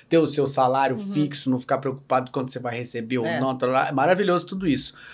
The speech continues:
Speaker 1: Mas isso também te deixa num lugar de, né? Ok, eu vou lá fazer o meu trabalho.
Speaker 2: É.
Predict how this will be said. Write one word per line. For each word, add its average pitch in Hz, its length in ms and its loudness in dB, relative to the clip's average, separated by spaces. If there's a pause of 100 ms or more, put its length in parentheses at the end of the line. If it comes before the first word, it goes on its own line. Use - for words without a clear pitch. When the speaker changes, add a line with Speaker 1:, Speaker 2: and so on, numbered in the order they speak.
(160)
Speaker 1:
Mas 196 400 4
isso 202 320 -4
também 170 260 2
te 170 160 -6
deixa 170 400 0
num 160 160 0
lugar 143 540 -2
de, 135 180 -6 (720)
né? 139 300 0 (800)
Ok, 220 240 4
eu 190 60 4
vou 214 100 4
lá 196 140 6
fazer 170 160 -2
o 165 40 0
meu 151 120 4
trabalho. 123 400 -2
Speaker 2:
É. 196 140 -2